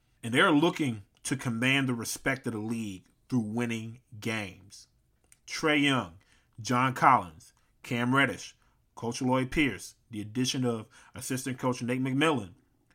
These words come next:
the free agent additions, the money spent this offseason,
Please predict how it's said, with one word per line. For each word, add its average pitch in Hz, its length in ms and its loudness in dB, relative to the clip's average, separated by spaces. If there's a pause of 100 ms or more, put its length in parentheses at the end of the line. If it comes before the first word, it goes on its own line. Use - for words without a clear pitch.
(160)
the 95 80 -14
free 117 260 -2
agent 139 260 4
additions, 104 600 -8 (500)
the 98 100 -12
money 120 260 2
spent 139 280 -2
this 135 160 -4
offseason, 110 600 -2